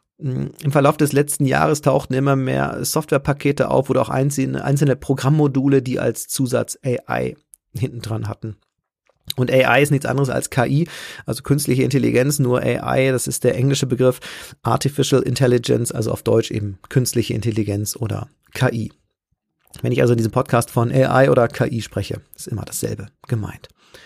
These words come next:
Ja, und diese Softwarepakete oder diese Module, von denen ich sprach, gerade bei der Bildbearbeitung, die hatten eben diesen Zusatz A I hinten dran und das sollte eben zeigen, dass damit Bildbearbeitung möglich sind,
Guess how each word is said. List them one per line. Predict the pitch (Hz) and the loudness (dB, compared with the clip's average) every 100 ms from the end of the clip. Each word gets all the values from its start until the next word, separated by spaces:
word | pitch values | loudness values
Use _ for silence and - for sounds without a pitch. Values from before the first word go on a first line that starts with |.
| - - - - _ - | -20 -20 -20 -20 _ 0
Ja, | 131 | 2
und | 127 | 4
diese | 143 143 | 4 4
Softwarepakete | 139 - 151 151 - - - - _ - 151 - 151 160 160 - | 0 0 0 0 -2 -2 -2 -6 _ -2 0 0 0 4 4 2
oder | 131 131 | 2 0
diese | 127 123 | 2 2
Module, | 127 131 151 | 2 2 2
von | 170 151 135 | 2 0 0
denen | 135 | -2
ich | 143 143 | -2 -4
sprach, | - 120 147 165 | -4 -2 -2 -2
gerade | - 131 | -4 -2
bei | - | 0
der | 120 | 0
Bildbearbeitung, | 117 135 - - 123 120 127 139 143 - - - - - - | 0 -2 -2 -2 0 -2 -2 -4 -6 -16 -20 -20 -20 -10 0
die | |
hatten | 127 151 | 0 2
eben | 151 139 | 2 2
diesen | 135 135 | 2 0
Zusatz | - 143 135 - | -2 -2 -2 -4
A | 131 - 131 | -6 -2 2
I | 135 | 2
hinten | 160 151 | 2 -2
dran | 139 147 | 0 2
und | 160 | 2
das | 135 | 2
sollte | - 131 147 | 2 2 2
eben | 147 139 | 0 0
zeigen, | 131 117 143 170 - - - - - | -2 0 0 -2 -8 -20 -20 -20 -8
dass | 127 139 | -6 -2
damit | 127 117 139 | -2 0 -2
Bildbearbeitung | - 127 135 143 127 131 127 131 127 123 _ _ _ | 0 0 0 -2 2 2 2 0 -2 -6 _ _ _
möglich | 131 127 131 156 170 160 147 | 0 0 0 0 2 0 0
sind, | 123 123 143 190 | 2 2 4 0